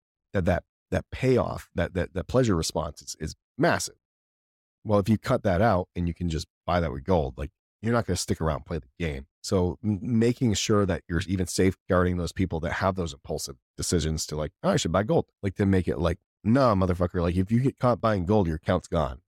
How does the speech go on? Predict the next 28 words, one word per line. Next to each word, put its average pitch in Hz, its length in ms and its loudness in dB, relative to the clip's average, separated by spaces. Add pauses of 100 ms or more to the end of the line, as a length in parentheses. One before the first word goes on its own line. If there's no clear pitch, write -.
And 95 100 -4
any 98 300 4
account 87 380 -2
that 80 60 -8
you 82 160 -8 (120)
plan 87 220 0
to 82 60 -2
make 80 200 -2
in 69 60 -8
the - 60 -8
future 87 300 0
is 69 100 -6
gone." 67 340 -6 (180)
Like, 85 100 -2
I 80 140 0
know 104 140 2
that's 95 160 -2
something 92 220 0
that 80 80 -2
they're 90 140 2
taking 87 300 -4
very 104 260 4
seriously. 78 600 -4
So - 180 0
I 92 80 4
would 101 80 2
assume 104 360 2
that 90 200 2